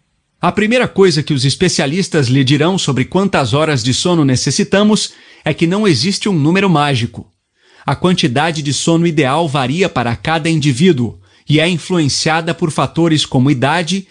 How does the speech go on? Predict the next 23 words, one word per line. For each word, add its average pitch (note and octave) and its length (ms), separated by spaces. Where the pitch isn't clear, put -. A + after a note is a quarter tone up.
genética, D#3 840
saúde F#3 480
geral, D#3 520
quanto A3+ 320
exercício F3+ 640
uma D3 140
pessoa D#3+ 420
faz D#3+ 440
e D#3+ 80
muitos G#3 480
outros. A#2 640
Enquanto A3 460
você G#3 240
pode D#3+ 300
estar D3 280
no B2+ 140
seu D#3 160
melhor C#3 480
dormindo C#3 420
sete F#3+ 400
horas B2+ 280
por F3 180
noite, E3 520